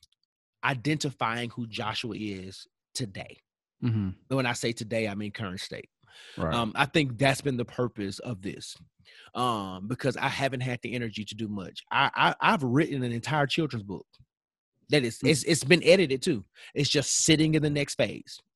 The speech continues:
Speaker 1: It
Speaker 2: Wow.
Speaker 1: went nowhere. I've
Speaker 2: Mm-hmm.
Speaker 1: outlined two other books, right?
Speaker 2: Mm-hmm.
Speaker 1: Um, I've thought about master classes and things that I could be teaching that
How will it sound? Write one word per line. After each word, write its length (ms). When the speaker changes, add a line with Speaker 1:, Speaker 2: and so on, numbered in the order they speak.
Speaker 1:
It 100
Speaker 2:
Wow. 100
Speaker 1:
went 140
nowhere. 300
I've 140
Speaker 2:
Mm-hmm. 100
Speaker 1:
outlined 500
two 260
other 200
books, 400
right? 320
Speaker 2:
Mm-hmm. 440
Speaker 1:
Um, 360
I've 140
thought 220
about 260
master 440
classes 560
and 140
things 320
that 120
I 160
could 200
be 100
teaching 440
that 120